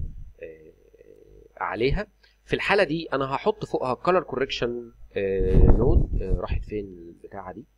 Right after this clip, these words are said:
filter، تمام. هنخش جوه ال، آه،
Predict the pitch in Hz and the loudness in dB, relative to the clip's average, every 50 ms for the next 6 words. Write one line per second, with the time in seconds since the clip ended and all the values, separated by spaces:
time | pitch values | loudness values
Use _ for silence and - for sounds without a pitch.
0 | _ _ - 220 208 - 196 196 - _ _ _ _ _ _ _ _ _ _ _ | _ _ -2 -2 -2 -4 -8 -12 -12 _ _ _ _ _ _ _ _ _ _ _
1 | _ _ _ _ _ _ _ _ _ - 104 98 110 135 156 - _ _ _ _ | _ _ _ _ _ _ _ _ _ -8 -6 -4 -4 -4 -4 -8 _ _ _ _
2 | _ _ _ _ _ _ _ - - 143 139 - 175 170 - - 120 123 127 123 | _ _ _ _ _ _ _ -8 -6 -6 -6 -6 -10 -10 -10 -8 -4 -2 -2 0
3 | 120 123 - - - - - _ _ _ _ _ - - - - - - - - | -2 -4 -6 -10 -20 -20 -20 _ _ _ _ _ -2 4 4 4 4 2 -4 -4
4 | - - - - - - - - 110 110 110 107 104 101 - _ - 87 90 90 | -6 -6 -8 -8 -8 -6 -4 -4 -4 -4 -4 -8 -10 -14 -16 _ -20 -18 -16 -16
5 | 90 90 87 90 87 87 87 87 87 87 87 87 87 87 87 87 87 | -16 -16 -18 -18 -20 -20 -20 -20 -20 -20 -20 -20 -20 -20 -20 -20 -20